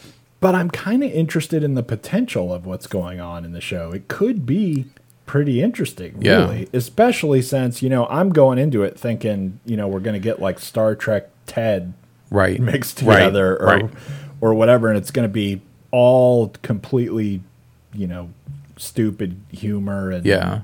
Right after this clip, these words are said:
Speaker 1: weird gags and
Speaker 2: Right.
Speaker 1: such jokes
Speaker 2: Lots
Speaker 1: and
Speaker 2: of
Speaker 1: who knows
Speaker 2: digressions
Speaker 1: what.
Speaker 2: and
Speaker 1: Right.
Speaker 2: yeah.
Speaker 1: And it's not. It's really just
Speaker 2: Huh.
Speaker 1: it's really just like a Star Trek episode, except that,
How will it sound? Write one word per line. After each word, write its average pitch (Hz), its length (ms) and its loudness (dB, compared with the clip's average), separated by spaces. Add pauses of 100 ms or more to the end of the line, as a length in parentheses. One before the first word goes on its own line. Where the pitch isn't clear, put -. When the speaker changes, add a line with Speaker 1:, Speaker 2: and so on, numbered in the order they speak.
(120)
Speaker 1:
weird 98 460 -4 (100)
gags 92 720 -10
and 87 320 -10
Speaker 2:
Right. 90 360 -2
Speaker 1:
such 131 180 -12
jokes 92 340 -4
Speaker 2:
Lots 95 320 4
Speaker 1:
and 107 120 4
Speaker 2:
of - 0 -
Speaker 1:
who 101 100 6
knows - 0 - (100)
Speaker 2:
digressions 95 560 2
Speaker 1:
what. - 60 -2
Speaker 2:
and 90 100 0
Speaker 1:
Right. 92 240 0
Speaker 2:
yeah. 80 380 -2 (480)
Speaker 1:
And 165 140 4
it's 180 180 4
not. 208 360 0
It's - 180 -8
really 180 280 2
just 143 200 0
Speaker 2:
Huh. 110 140 4 (120)
Speaker 1:
it's 113 220 -4
really 139 340 6
just 123 300 2
like 127 360 0
a 104 100 0
Star 196 300 4
Trek 110 260 0
episode, 113 720 0
except 120 480 0
that, 113 460 0